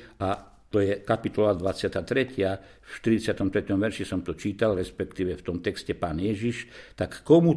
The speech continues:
to hovorí? Boli dvaja na tom, e, mieste, kde pán Ježiš bol ukrižovaný.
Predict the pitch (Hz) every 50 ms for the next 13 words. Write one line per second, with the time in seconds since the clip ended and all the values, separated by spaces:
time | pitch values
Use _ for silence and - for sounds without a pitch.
0 | 165 156 135 131 139 147 143 123 101 82 80 71 69 69 - - _ - - -
1 | - - - 80 92 107 113 120 123 131 127 120 104 98 104 98 123 147 147 127
2 | 95 82 73 64 65 - - - _ _ _ _ _ _ _ _ _ _ _ -
3 | - - _ _ - 90 98 104 104 - 113 113 113 120 117 120 - - - -
4 | - - - - _ _ - - 92 95 92 95 95 98 101 110 120 120 123 -
5 | - - - 123 101 98 101 104 101 - 123 117 113 104 98 101 113 117 110 -
6 | 120 110 98 - - 76 90 95 95 98 95 - - - - - 135 131 131 -
7 | 160 151 139 107 90 98 82 71 76 73 71 64 67 69 - -